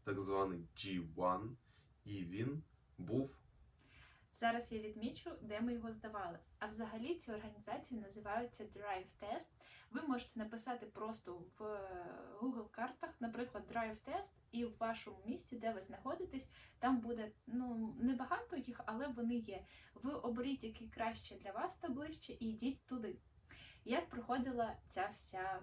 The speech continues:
Speaker 2: процедура, ми вам розповімо.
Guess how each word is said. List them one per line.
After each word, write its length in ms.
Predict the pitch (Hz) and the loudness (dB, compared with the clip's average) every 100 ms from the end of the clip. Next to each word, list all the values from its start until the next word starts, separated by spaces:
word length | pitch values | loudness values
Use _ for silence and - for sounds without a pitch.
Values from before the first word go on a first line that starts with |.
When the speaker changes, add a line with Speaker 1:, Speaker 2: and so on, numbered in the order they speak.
| - | -6
Speaker 2:
процедура, 840 | 185 185 208 208 180 220 311 320 - 220 | -4 -2 -2 -2 -2 0 2 0 -4 -6
ми 260 | 202 233 | -4 0
вам 220 | 226 226 - - - | 2 2 0 -8 -2
розповімо. 720 | 190 233 - 247 247 220 - | -2 -2 -2 -2 0 0 -2